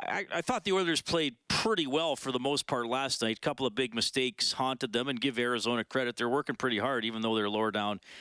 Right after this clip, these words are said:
in the standings. And Arizona's six one and three in their last ten games, which is quite good, but, uh, the Oilers were able to pick up the victory. So in the Pacific Division, Vegas ninety-four, L A ninety-two, and Edmonton ninety.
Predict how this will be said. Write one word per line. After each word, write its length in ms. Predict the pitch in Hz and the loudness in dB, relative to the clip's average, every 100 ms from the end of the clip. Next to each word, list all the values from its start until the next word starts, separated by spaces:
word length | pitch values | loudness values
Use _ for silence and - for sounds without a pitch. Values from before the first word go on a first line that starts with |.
| - - - | -16 -14 -4
in 140 | 117 | -2
the 60 | 101 | 0
standings. 520 | - 127 123 95 101 | 0 0 -2 -2 -2
And 160 | 113 101 - | -4 -4 -2
Arizona's 440 | 165 123 131 104 | 0 0 0 0
six 280 | - 139 - | 0 -2 -2
one 160 | 123 | -2
and 100 | 101 | -2
three 240 | - 135 120 | -2 0 2
in 80 | 95 | 2
their 120 | 95 | 0
last 360 | 104 101 - | 0 -2 -4
ten 220 | - 110 92 | -2 -2 0
games, 320 | 123 104 87 | -2 -2 -4
which 140 | 98 | -2
is 180 | 87 - - - - - - - - | -2 -2 -6 -20 -18 -16 -18 -10 -2
quite 260 | 120 92 | 0 0
good, 240 | 127 107 85 | 0 -2 0
but, 160 | 110 - - | -4 -2 -2
uh, 220 | 104 101 | 0 0
the 140 | 95 104 | 0 2
Oilers 280 | 117 107 | 2 2
were 60 | 110 | 2
able 140 | 107 | 2
to 40 | 95 | 0
pick 220 | 117 110 | -2 -2
up 80 | 113 | -2
the 80 | 95 | -2
victory. 380 | 117 - 95 | -2 -2 0
So 180 | - 120 | 0 0
in 240 | 165 196 226 | 0 0 0
the 80 | |
Pacific 460 | 175 170 - 196 160 | 0 0 0 -2 -2
Division, 420 | 139 170 156 147 | -2 0 0 -2
Vegas 500 | 101 151 180 180 - | -2 -2 0 0 0
ninety-four, 800 | 156 156 165 139 - 156 147 143 | 0 -2 -2 -2 0 2 4 2
L 260 | 135 123 139 | 0 0 2
A 140 | 160 | 2
ninety-two, 800 | 139 143 143 123 - - 135 135 | 0 -2 -2 -2 -2 2 4 4
and 100 | 110 | 2
Edmonton 560 | 127 131 123 127 107 | 0 -2 0 0 2
ninety. 540 | 110 123 156 170 202 | 0 0 0 0 -2